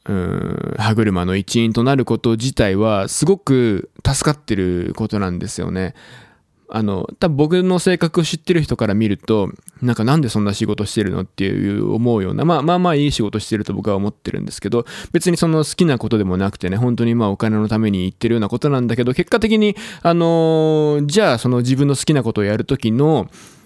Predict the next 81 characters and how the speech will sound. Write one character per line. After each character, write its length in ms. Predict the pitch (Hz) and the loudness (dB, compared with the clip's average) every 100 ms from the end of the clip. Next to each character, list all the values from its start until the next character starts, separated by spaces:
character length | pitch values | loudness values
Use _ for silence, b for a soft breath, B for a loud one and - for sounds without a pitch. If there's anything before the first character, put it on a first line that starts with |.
| B _ _ _ _ | B _ _ _ _
そ 180 | - 131 | -2 2
の 360 | 123 117 110 - | 4 4 2 0
エ 100 | 175 | 2
ネ 140 | 190 202 | 4 4
ル 120 | 135 | 2
ギ 220 | 107 104 | 2 2
ー 40 | |
の 100 | 101 | 2
元 260 | 117 131 147 | 2 2 2
に 120 | 147 | 2
そ 120 | 135 | 0
こ 120 | 143 139 | 0 0
が 120 | 139 | 2
な 140 | 127 | 0
っ 60 | 120 | -4
て 200 | - 101 | -8 -6
る 100 | 92 | -4
わ 120 | 92 | -6
け 100 | 95 | -6
な 100 | 87 | -8
ん 60 | - | -8
で 80 | |
す 100 | - | -10
よ。 80 | - _ _ _ _ _ _ _ _ - | -14 _ _ _ _ _ _ _ _ -4
も 100 | 107 | -2
う 40 | |
本 180 | 135 175 | 0 0
当 120 | 175 | 0
に 60 | 165 | 2
多 120 | 165 | 2
分 120 | 110 | 4
家 160 | 123 156 | 4 4
で 420 | 113 101 90 - _ | 2 2 0 -4 _
こ 140 | - 127 | -2 0
ん 60 | |
な 80 | 131 | 2
ん 40 | |
や 100 | 110 | 0
っ 20 | 98 | 0
て 120 | 110 | -2
る 60 | 95 | -2
ば 120 | 98 | -2
っ 40 | |
か 160 | - 101 | -2 -2
り 80 | 90 | -2
だ 60 | |
っ 40 | 90 | -4
た 120 | 98 | -6
ら、 60 | |
そ 100 | 98 | 0
れ 40 | 170 | 0
は 40 | |
そ 80 | 170 | 2
れ 80 | 165 | 0
楽 280 | - 147 165 | 0 0 2
し 180 | - 160 | 2 2
い 40 | |
ん 100 | 98 | 0
だ 100 | 92 | -2
け 100 | 98 | -2
ど、 360 | 101 98 98 - | -2 -2 -4 -6
ア 140 | 113 | -6
ド 100 | 110 | -2
レ 80 | 107 | -2
ナ 100 | 107 | 0
リ 120 | 107 | -2
ン 40 | 107 | -2
が 100 | 101 | -2
出 140 | 104 | -2
て 100 | 104 | -4
多 180 | 92 104 | -4 -4
分、 240 | 98 95 - B B B B | -2 -4 -6 B B B B
だ 100 | - | -2
け 60 | 95 | -2
ど 60 | 85 | 0
ち 120 | - | -2
ょ 20 | |
っ 40 | |
と 80 | - | -4
そ 140 | - | -2
の 60 | 104 | -2